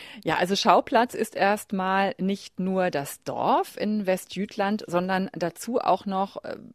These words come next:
eine sogenannte Heimvolkshochschule, also eine Gemeinschaft in der Gemeinschaft, wenn man so möchte. Hier tritt der Mann der Ich-Erzählerin seinen neuen Job als Lehrer an. Und diese Heimvolkshochschule, äh, das muss man wissen, das ist so eine Art Internat in Dänemark für junge Leute zwischen Abitur und Studienbeginn.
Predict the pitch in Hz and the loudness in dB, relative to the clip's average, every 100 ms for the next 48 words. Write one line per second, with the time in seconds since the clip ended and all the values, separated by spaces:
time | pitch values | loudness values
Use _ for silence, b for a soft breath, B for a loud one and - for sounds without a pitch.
0 | - 175 180 185 190 180 175 170 147 156 | -8 -4 -2 -4 -4 -6 -4 -6 -2 0
1 | 240 208 - - 156 156 - - 175 156 | 2 0 -2 -2 0 0 -6 -2 0 0
2 | - - 185 151 143 - B B - 165 | -8 -6 -4 0 0 -2 B B 0 2
3 | 165 170 170 160 151 226 - 180 - 233 | 2 0 -4 -2 0 0 -2 -6 -6 -2
4 | 311 196 147 143 135 139 - 147 139 139 | 2 2 0 -2 -4 -4 -4 -6 -6 -6
5 | 135 139 131 - 233 269 B B B - | -6 -6 -6 -2 0 -2 B B B -4
6 | 220 247 311 - 233 226 - 165 143 127 | 2 4 4 2 -2 -2 -4 -2 -2 0
7 | 269 269 214 233 226 247 233 220 226 208 | 2 2 0 -4 -4 -2 -2 0 0 2
8 | 175 170 160 147 147 151 202 _ - 151 | 0 -2 -2 -4 -2 -2 -2 _ -4 -4
9 | - 127 170 247 277 262 349 - B B | -4 -4 -2 -2 -2 -2 -4 -6 B B
10 | B B - 185 185 - 170 175 160 143 | B B -4 -2 -2 -4 -8 -4 -4 -2
11 | 190 247 214 202 - 220 - 214 208 214 | 0 0 0 -2 -2 -4 -2 -4 0 2
12 | 202 202 - 78 175 180 202 196 175 214 | 4 2 0 -6 -6 -4 -2 -2 -2 0
13 | 233 180 - 190 170 160 165 - 170 - | 2 0 -2 -4 -2 -2 -2 -2 -4 -4
14 | 175 - 156 147 135 190 269 - 220 208 | -8 -6 -6 -4 -2 -2 -4 0 0 0
15 | 202 226 214 208 226 - 170 196 240 147 | 0 0 -2 -2 -6 -4 -2 0 2 4
16 | 156 240 226 196 190 - 196 190 185 175 | 4 2 0 0 -2 -2 -4 -2 -4 -2
17 | 151 175 - - 226 - 165 - 247 269 | -2 -4 -8 4 4 4 -4 -4 -2 0
18 | 147 135 127 139 170 | -2 -4 -4 -2 0